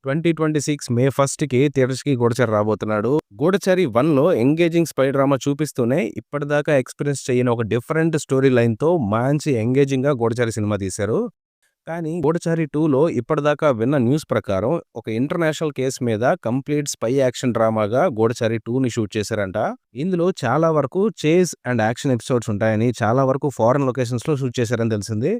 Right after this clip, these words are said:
అందుకే గూఢచారి వన్ ఎండ్ క్రెడిట్ సీన్‌లో ఒక ఫారిన్ లొకేషన్‌లో యాక్షన్ బ్లాక్ కూడా చూపించారు. చూద్దాం మరి శేషన్ ఏం ప్లాన్ చేశాడో గానీ, ఇంకో వన్ ఇయర్ ఆగాలి మనం.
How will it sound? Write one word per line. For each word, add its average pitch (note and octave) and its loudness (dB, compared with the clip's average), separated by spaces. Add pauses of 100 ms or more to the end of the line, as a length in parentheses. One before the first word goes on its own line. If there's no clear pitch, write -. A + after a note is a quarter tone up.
(240)
అందుకే F3+ -4
గూఢచారి D3+ 0
వన్ B2+ 0
ఎండ్ D3+ 0
క్రెడిట్ D#3+ 0
సీన్‌లో C#3 4
ఒక A#2+ 0
ఫారిన్ C#3+ 2
లొకేషన్‌లో C#3 0
యాక్షన్ B2 0
బ్లాక్ B2 4
కూడా B2+ 0
చూపించారు. A#2 0 (480)
చూద్దాం D#3+ -2
మరి D3+ 2
శేషన్ C3+ 0
ఏం C3 2
ప్లాన్ C3 4
చేశాడో A#2+ 2
గానీ, A2 4
ఇంకో A2+ -2
వన్ G2+ 2
ఇయర్ A#2+ 4
ఆగాలి A2+ 2
మనం. G#2+ 0